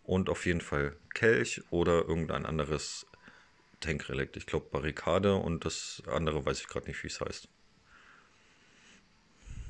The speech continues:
Ähm, Gren kam jetzt erst neu rein. Ist auf jeden Fall ein Held, äh, der sich mit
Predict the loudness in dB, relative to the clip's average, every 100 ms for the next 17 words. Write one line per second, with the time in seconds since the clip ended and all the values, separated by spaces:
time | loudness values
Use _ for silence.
0 | -10 -12 -14 -16 -18 -18 -20 -20 -20 -20
1 | -18 -18 -20 _ 0 2 2 0 -2 2
2 | 2 2 -2 -10 -20 -20 -20 -20 -20 -20
3 | -20 -20 -18 -8 0 2 2 2 -2 -2
4 | 0 4 4 6 4 2 -2 -10 -20 -20
5 | -20 -20 -18 -16 -16 -18 -20 -20 _ -4
6 | 0 2 2 4 2 4 2 6 6 4
7 | 2 4 6 6 2 -2 -10 -6 -2 0
8 | 0 -2 -4 -2 0 0 -2 -10